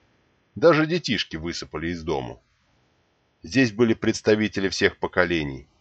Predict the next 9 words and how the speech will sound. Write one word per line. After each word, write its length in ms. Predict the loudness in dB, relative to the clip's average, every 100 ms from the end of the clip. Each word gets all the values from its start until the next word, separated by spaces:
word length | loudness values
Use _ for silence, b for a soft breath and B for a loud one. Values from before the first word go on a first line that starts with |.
| _ _ _
от 140 | -10 -8
седовласой 680 | -8 0 0 2 2 0 -6
сагбенной 720 | -4 -4 -2 -2 0 0 -4
Эстеллы 500 | -8 -2 0 2 0
Алсин, 600 | -2 -4 -6 -4 -4 -4 _ _ _
которая 400 | -4 0 4 4
ходила 420 | 4 2 2 -2
с 80 | -2
клюкой, 600 | -6 -4 -4 -2 -2 -2